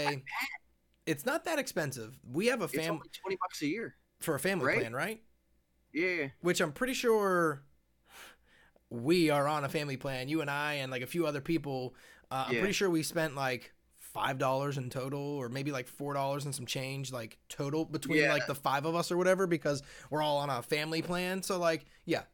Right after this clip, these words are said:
Speaker 2: theirs isn't bad. Um, I don't know if, if, if Sony and Microsoft, do they offer family plans? I don't think
Speaker 1: No.
Speaker 2: they do, right? So that's why Nintendo's isn't bad because, you
Speaker 1: It
Speaker 2: know,
Speaker 1: just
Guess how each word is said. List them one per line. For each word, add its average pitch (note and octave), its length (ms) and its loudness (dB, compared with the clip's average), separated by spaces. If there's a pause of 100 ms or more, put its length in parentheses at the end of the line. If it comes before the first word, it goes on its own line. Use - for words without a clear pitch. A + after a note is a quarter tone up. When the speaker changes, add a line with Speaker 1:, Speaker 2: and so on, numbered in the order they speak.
(160)
Speaker 2:
theirs A#3+ 360 4
isn't G#3 260 0
bad. D3+ 380 0 (360)
Um, C3+ 460 -4 (500)
I D#3 120 2
don't E4+ 180 -4
know D4 160 -2
if, - 240 -8
if, D#3 180 -4 (200)
if D3+ 140 -2
Sony F3+ 360 -2
and D3 100 -4
Microsoft, D3 400 -6
do C3+ 60 -14
they A3 240 0
offer F3 580 -2 (720)
family D#3+ 340 -2
plans? F#3+ 640 -4
I D#3 60 -6
don't A3+ 240 -8
think G3+ 200 -6
Speaker 1:
No. B2 140 2
Speaker 2:
they A#2 60 2
do, B2+ 540 -4
right? D#3 340 -6
So D3 360 0 (400)
that's A3 180 -4
why A#3 340 2
Nintendo's C4+ 640 0
isn't F3 400 0
bad C#3 460 -2 (580)
because, C3+ 680 -2
you D#3 60 2
Speaker 1:
It D3+ 40 0
Speaker 2:
know, C#3 100 -2
Speaker 1:
just - 460 -4